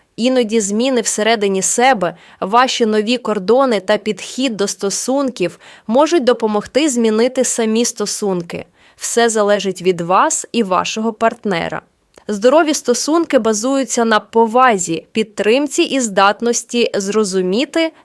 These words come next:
та прийняти один одного. Якщо ви обидва готові працювати над собою, іноді це може призвести до більш здорових і гармонійних стосунків.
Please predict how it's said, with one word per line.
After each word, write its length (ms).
та 120
прийняти 640
один 420
одного. 640
Якщо 440
ви 100
обидва 540
готові 460
працювати 680
над 220
собою, 600
іноді 440
це 200
може 280
призвести 840
до 200
більш 400
здорових 800
і 100
гармонійних 760
стосунків. 920